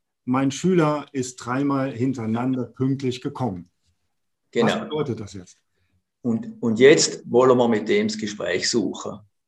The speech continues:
Speaker 2: Und das Gespräch fängt, äh, an mit einer motivierenden Einladung. Ha, gell, wenn ich sag, „Dario, du bist ja da oft zu spät, wir müssen jetzt mal drüber reden.“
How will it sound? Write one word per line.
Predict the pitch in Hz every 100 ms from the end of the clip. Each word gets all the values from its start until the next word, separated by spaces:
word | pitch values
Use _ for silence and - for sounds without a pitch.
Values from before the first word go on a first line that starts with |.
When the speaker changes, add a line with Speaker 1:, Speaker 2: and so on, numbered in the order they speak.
| _ _ - - _
Speaker 2:
Und | 131 120
das | 120
Gespräch | 110 - 101 110 131 139 -
fängt, | - 110 107 117 - -
äh, | 113 110 104 104
an | 110 117 127 127 113
mit | 113 110 101
einer | 92 98 101 101 - _ _ -
motivierenden | 107 120 113 120 101 117 131 131 117 117 113 107 -
Einladung. | 90 107 117 104 104 104 104 104 131 _ _ _ _ _ _ _ -
Ha, | 120 -
gell, | 120 127
wenn | 123
ich | 123
sag, | 127 117 120
„Dario, | 123 104 131 139 131
du | 131
bist | 120 120
ja | 123
da | 120
oft | 117 135 120 -
zu | -
spät, | 120 120 113 120
wir | 131
müssen | 127 120
jetzt | 113 -
mal | 120
drüber | 117 120 107
reden.“ | 101 101 - 117